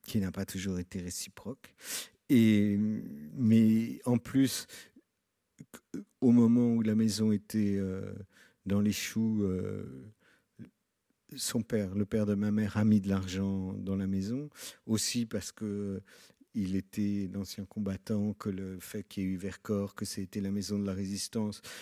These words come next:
jouait, mais enfin, c'était malgré tout, euh, une grande confiance et ça a été nécessaire et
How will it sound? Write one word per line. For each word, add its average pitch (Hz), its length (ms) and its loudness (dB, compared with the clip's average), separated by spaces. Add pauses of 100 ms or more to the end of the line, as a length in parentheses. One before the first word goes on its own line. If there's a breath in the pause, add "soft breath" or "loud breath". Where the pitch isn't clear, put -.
(100)
jouait, 135 320 4
mais 139 160 2
enfin, 117 300 -2
c'était 113 320 -4
malgré 104 360 0
tout, 117 340 2
euh, 98 200 0 (1300)
une 101 200 0
grande 110 320 -2
confiance 143 460 -6
et 110 40 -2
ça - 140 -2
a 92 40 2
été 92 220 -4
nécessaire 104 680 -4
et 95 160 -8